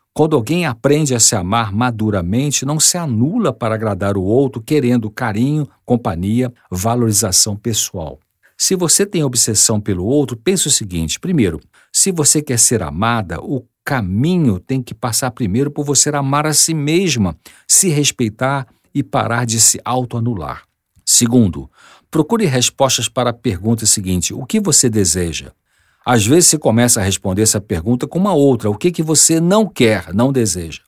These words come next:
Terceiro, "Quais são suas preferências, suas escolhas, suas vontades, sonhos, projetos pessoais?" Pense nisso. Quarto, não coloque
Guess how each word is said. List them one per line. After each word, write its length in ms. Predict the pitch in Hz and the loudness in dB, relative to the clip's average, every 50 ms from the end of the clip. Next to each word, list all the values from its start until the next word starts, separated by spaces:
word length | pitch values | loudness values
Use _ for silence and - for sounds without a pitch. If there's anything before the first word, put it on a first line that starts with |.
| _ _ _ _ _ _ _ _ _ | _ _ _ _ _ _ _ _ _
Terceiro, 540 | - 180 151 - - 151 113 85 76 71 - _ _ _ _ _ | 0 2 2 4 4 2 2 0 -2 -6 -12 _ _ _ _ _
"Quais 220 | _ - 220 190 - | _ 0 2 2 2
são 160 | - 208 202 | 2 2 2
suas 220 | 180 - 180 - | 0 0 -2 -2
preferências, 800 | - - 156 143 - 151 131 117 135 147 147 143 127 - 104 101 | -2 -2 -4 -2 0 -2 0 0 0 0 0 -2 -4 -4 -4 -4
suas 200 | - 127 117 107 | -2 -2 0 0
escolhas, 720 | 107 101 95 - - - 113 120 131 131 120 107 101 - | -2 -2 -4 -6 -6 -4 -2 0 2 2 0 0 0 -2
suas 180 | - 110 104 104 | -2 -2 -4 -4
vontades, 800 | 101 101 92 85 82 - 110 110 117 113 110 101 92 90 82 | -4 -4 -6 -6 -4 -2 -2 -2 0 -2 -2 -4 -4 -4 0
sonhos, 800 | - - - - 110 117 127 131 123 117 101 95 87 85 - - - _ _ _ _ _ _ | 0 0 0 0 0 0 2 4 4 4 2 2 0 -4 -6 -10 -14 _ _ _ _ _ _
projetos 400 | 139 123 107 92 107 98 - - | 2 2 2 2 0 -2 -2 -2
pessoais?" 680 | - - 90 87 - - - 80 80 71 - - - - _ _ _ _ | -4 -4 -4 -4 -4 -4 -4 -8 -12 -12 -14 -16 -18 -18 _ _ _ _
Pense 300 | - 123 123 - - 202 | -6 -4 -2 -2 -2 -2
nisso. 380 | 214 233 240 190 - - - - _ _ _ _ _ _ _ _ _ _ _ | -2 -2 -2 -2 -4 -4 -6 -8 _ _ _ _ _ _ _ _ _ _ _
Quarto, 400 | - 180 160 139 - _ 85 80 - - - - - - _ - | 0 0 0 0 -2 _ -14 -16 -16 -20 -20 -20 -20 -20 _ 0
não 160 | 202 240 254 | 2 2 2
coloque 640 | 240 196 170 160 160 165 160 160 - 143 120 - | 2 2 2 4 2 2 0 0 -2 -4 -4 -4